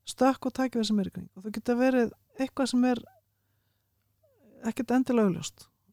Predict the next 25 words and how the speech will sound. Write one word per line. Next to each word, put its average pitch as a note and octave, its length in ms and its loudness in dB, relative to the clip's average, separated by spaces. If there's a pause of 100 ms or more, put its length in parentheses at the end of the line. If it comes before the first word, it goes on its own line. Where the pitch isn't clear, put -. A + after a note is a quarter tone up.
(100)
og, G#3 160 -14
hérna, G#3+ 480 -6
en G#3+ 120 0
getur B3 320 0
orðið A3+ 260 2
að F#3+ 100 0
ævintýri. F3+ 320 -6 (1500)
Af G3+ 120 -8
því G3+ 80 -4
ævintýrin G#3 440 -4
gerast A3 380 -20
út G#3 120 -18
um G#3 120 -18
allt - 240 -20
eiginlega. F3 260 -20 (160)
Og G#3 100 0
ég G#3 100 4
held G#3 200 0
að G#3 100 -2
í, G#3 140 -4
það G3+ 200 -4
sem G3+ 120 2
er G3 60 0
kosturinn A#3+ 580 -4
við G#3+ 200 0